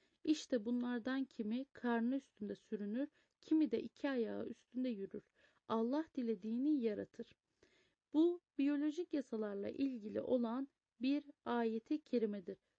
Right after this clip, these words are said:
Çünkü canlılardan bahsetmektedir. B. Öyle bir fitneden sakının ki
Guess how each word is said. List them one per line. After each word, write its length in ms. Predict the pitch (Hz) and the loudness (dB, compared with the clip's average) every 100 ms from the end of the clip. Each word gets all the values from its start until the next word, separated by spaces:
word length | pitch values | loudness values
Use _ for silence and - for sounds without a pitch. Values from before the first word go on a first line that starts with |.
| _ - | _ 0
Çünkü 540 | 330 302 - 320 240 | 2 2 0 -2 -4
canlılardan 1000 | - 240 240 247 254 262 247 277 285 254 | 0 0 2 0 0 -2 -2 0 0 0
bahsetmektedir. 1000 | 233 - - 208 - 196 - - 214 - _ _ | -2 -4 -10 -10 -8 -12 -12 -10 -10 -12 _ _
B. 240 | 269 240 185 _ _ _ _ - | 0 0 -2 _ _ _ _ 2
Öyle 400 | 269 294 370 359 | 4 4 -2 0
bir 100 | 330 | -2
fitneden 680 | - 302 - 294 285 302 302 | -2 -8 -4 -4 -2 -2 -2
sakının 500 | - 262 285 320 339 | -4 -4 0 -2 -2
ki 260 | - 254 | -2 -4